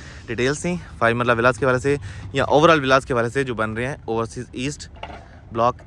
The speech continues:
ई में। ये स्ट्रीट है, then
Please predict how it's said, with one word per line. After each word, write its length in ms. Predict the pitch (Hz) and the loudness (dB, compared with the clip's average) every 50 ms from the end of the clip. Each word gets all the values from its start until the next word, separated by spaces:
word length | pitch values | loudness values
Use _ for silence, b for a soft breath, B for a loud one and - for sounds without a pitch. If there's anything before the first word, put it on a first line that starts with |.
| - - - | -16 -12 -8
ई 100 | 127 120 | -6 -6
में। 120 | 110 101 98 98 98 98 B B B B B B B B B B B 117 | -6 -8 -10 -12 -14 -16 B B B B B B B B B B B -8
ये 140 | 113 131 147 | -6 -6 -6
स्ट्रीट 280 | - - 175 175 160 170 | -4 -4 -4 -4 -2 -4
है, 120 | 170 175 165 - B B B B B B B B B B B B B B B B - - 110 | -6 -6 -8 -14 B B B B B B B B B B B B B B B B -18 -10 -8
then 200 | 113 113 113 113 | -6 -6 -6 -8